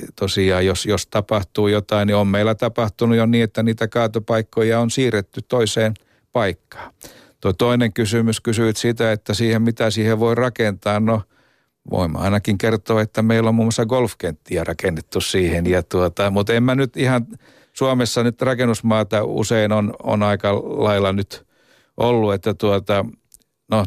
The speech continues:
tässä lähin paikka on tässä Pasilassa tietysti, taas ot-, peruutan tämän, eli siinä nyt ruvetaan rakentamaan vanhan kaatopaikan päälle, että et, et kyllä, kyllä näitä tietysti,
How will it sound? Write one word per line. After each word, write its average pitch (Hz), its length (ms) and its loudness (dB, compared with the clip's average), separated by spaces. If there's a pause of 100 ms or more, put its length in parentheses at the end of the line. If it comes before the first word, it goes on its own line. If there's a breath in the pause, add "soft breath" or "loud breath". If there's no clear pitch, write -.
tässä 95 340 0
lähin 110 300 2
paikka 113 380 -2
on 113 80 2
tässä 113 240 -2
Pasilassa 104 560 -2
tietysti, 98 400 -2 (300)
taas 92 300 -4
ot-, 98 240 -4
peruutan 98 440 0
tämän, 95 320 0
eli 92 160 0 (100)
siinä 95 340 0
nyt 101 140 -2
ruvetaan 107 340 0
rakentamaan 98 600 0
vanhan 101 300 -2
kaatopaikan 87 720 -4
päälle, - 340 -6
että - 320 -8 (640 soft breath)
et, 95 100 -6 (120)
et 113 180 -2
kyllä, 98 300 2
kyllä 104 280 0
näitä 107 320 0
tietysti, 104 400 -2